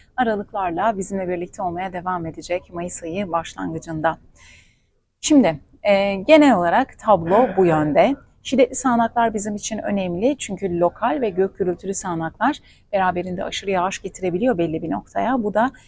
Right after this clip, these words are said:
şehir seli dediğimiz, özellikle de büyük şehirlerde ani su baskınları ve sel ihtimalini artıracaktır. Deniz suyu da bu ara ısınıyor. On dokuzlara, yirmilere yaklaşmış durumda Akdeniz'de, Güney Ege'de.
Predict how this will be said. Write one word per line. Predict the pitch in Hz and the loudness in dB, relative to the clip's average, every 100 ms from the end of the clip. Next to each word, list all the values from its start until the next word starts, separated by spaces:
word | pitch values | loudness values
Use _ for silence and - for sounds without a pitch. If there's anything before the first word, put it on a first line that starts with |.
| _ | _
şehir | - - 240 | -10 -2 -2
seli | - 220 180 | 0 0 0
dediğimiz, | 170 165 175 175 | 0 -2 -4 -2
özellikle | 170 170 185 - | -2 -2 -4 -4
de | 190 170 | -6 -4
büyük | 196 202 | -6 -6
şehirlerde | 214 175 170 170 180 262 | -6 -4 -4 -6 -4 -4
ani | - 190 196 | -4 -4 -6
su | - 180 | -8 -6
baskınları | 175 - 180 170 202 | -6 -6 -8 -6 -4
ve | 240 | -4
sel | 190 202 185 | -6 -8 -8
ihtimalini | 185 - 175 165 165 165 | -10 -8 -4 -4 -4 -6
artıracaktır. | - - 175 165 180 175 254 294 - - - - | -6 -8 -8 -6 -8 -4 -2 -2 -6 -20 -4 4
Deniz | 285 | 4
suyu | - 320 320 | 2 0 2
da | 262 | 2
bu | 190 170 | 4 4
ara | 160 156 - - | 4 2 -2 -12
ısınıyor. | - - 180 170 160 247 - - _ | -8 -4 -4 -4 0 -2 -4 -18 _
On | - 226 | 0 0
dokuzlara, | 220 - 190 196 | 0 -4 -2 0
yirmilere | 196 190 190 190 247 | 2 0 -2 0 0
yaklaşmış | 226 - 185 - 202 - | 0 -2 -6 -6 -10 -8
durumda | 185 170 165 | -6 -4 -4
Akdeniz'de, | 170 - 175 160 170 | -6 -6 -6 -4 -6
Güney | 170 170 170 | -6 -6 -6
Ege'de. | 156 160 156 220 | -6 -4 2 2